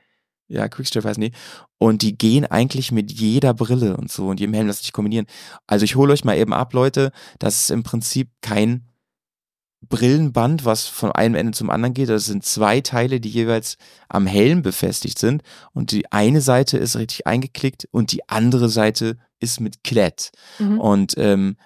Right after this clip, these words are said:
Speaker 1: du kannst halt super nice das beim Fahren mit Handschuhen das Klett abmachen und zum Beispiel die Brille so nach hinten um den Helm einmal drum schwingen. Ähm, das geht sogar, wenn ich einen Klapp-Enduro-Helm habe,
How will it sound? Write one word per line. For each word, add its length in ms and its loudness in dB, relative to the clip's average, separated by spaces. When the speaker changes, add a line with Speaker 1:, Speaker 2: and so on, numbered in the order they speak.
Speaker 1:
du 100 -6
kannst 380 -2
halt 260 2
super 460 -4
nice 400 0
das 240 -4
beim 320 0
Fahren 280 2
mit 160 0
Handschuhen 420 -2
das 120 -6
Klett 160 -2
abmachen 400 -2
und 140 -2
zum 120 -4
Beispiel 280 -2
die 60 -6
Brille 260 2
so 220 0
nach 160 -4
hinten 340 -4
um 160 -2
den 140 2
Helm 320 2
einmal 240 -2
drum 260 -4
schwingen. 440 -2
Ähm, 460 2
das 200 0
geht 220 2
sogar, 540 2
wenn 120 4
ich 120 -6
einen 60 -4
Klapp-Enduro-Helm 960 0
habe, 480 -6